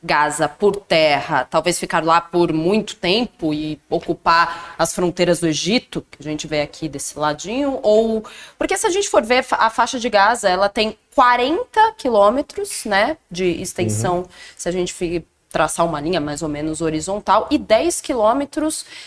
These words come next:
Speaker 1: de um, de uma forma mais vertical, digamos assim,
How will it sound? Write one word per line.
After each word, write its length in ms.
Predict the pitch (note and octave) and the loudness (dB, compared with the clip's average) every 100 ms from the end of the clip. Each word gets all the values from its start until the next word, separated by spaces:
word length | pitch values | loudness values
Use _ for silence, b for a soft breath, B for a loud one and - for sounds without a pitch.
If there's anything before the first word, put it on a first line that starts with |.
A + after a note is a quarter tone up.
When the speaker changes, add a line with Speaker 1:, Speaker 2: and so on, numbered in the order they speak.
| B _ | B _
Speaker 1:
de 160 | G3+ | -4
um, 480 | A#3 A#3+ A#3 A#3 A3+ | -2 -2 -2 -2 -2
de 80 | A#3 | 0
uma 140 | A#3 | 2
forma 360 | B3 B3 B3+ - | 2 2 2 0
mais 360 | G3 G3 F#3+ - | 0 0 0 -8
vertical, 840 | D#3+ D3+ G3+ G#3 - G#3 G3 F3 | -6 2 4 4 0 -4 2 0
digamos 280 | E3+ F3 E3+ | 0 -2 0
assim, 320 | E3+ - F3+ | -2 0 -2